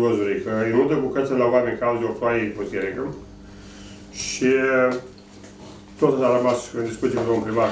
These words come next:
ca după șapte încolo, uh, să vii cu ideea să facem treaba asta. Sunt trei puncte să el, el este o care sunt cu oameni. Deci sunt la, uh, Lunca Dochie, la Cibotaru, e făcut canalul. E făcut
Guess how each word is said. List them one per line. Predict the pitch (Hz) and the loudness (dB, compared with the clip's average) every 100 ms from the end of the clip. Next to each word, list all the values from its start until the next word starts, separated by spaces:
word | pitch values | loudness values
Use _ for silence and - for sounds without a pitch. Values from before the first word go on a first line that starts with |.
| 110 | 0
ca | 110 | -2
după | 135 123 - | 0 -2 2
șapte | 101 - 104 | 2 2 -6
încolo, | 104 107 101 92 | -2 0 0 -4
uh, | - - - - - 107 107 107 | -10 -16 -16 -16 -14 -6 -2 -2
să | 107 | 0
vii | 110 123 | 2 2
cu | 117 | 2
ideea | 110 123 | 2 2
să | 123 | 2
facem | 117 107 | 0 -2
treaba | 107 101 | 0 -2
asta. | - - 135 | -4 0 0
Sunt | 131 | 2
trei | 143 131 131 | 2 2 4
puncte | 127 120 117 | 2 2 0
să | 107 123 | 0 0
el, | 151 143 | 0 2
el | 165 190 | 4 4
este | 196 | 4
o | 196 | 2
care | 180 | 2
sunt | 180 170 | 2 2
cu | 156 | 4
oameni. | 143 117 101 110 | 4 4 -2 -2
Deci | 135 131 156 | -2 0 0
sunt | 156 143 | 2 4
la, | 135 131 123 117 110 - - - - - - - | 4 4 4 0 -4 -12 -18 -20 -20 -20 -18 -6
uh, | 117 113 113 110 110 110 110 143 | -2 2 2 2 2 2 2 2
Lunca | 151 139 | 4 4
Dochie, | 131 123 123 135 127 123 117 | 2 0 0 2 4 4 4
la | 113 | 2
Cibotaru, | - 117 123 123 120 | -2 0 2 4 2
e | 120 120 | 2 2
făcut | 117 123 - | 0 0 -2
canalul. | 104 98 98 160 170 - - - - - - - 131 | 0 -2 -2 -2 -4 -8 -16 -16 -16 -16 -10 0 2
E | |
făcut | 135 131 135 170 | 2 0 2 0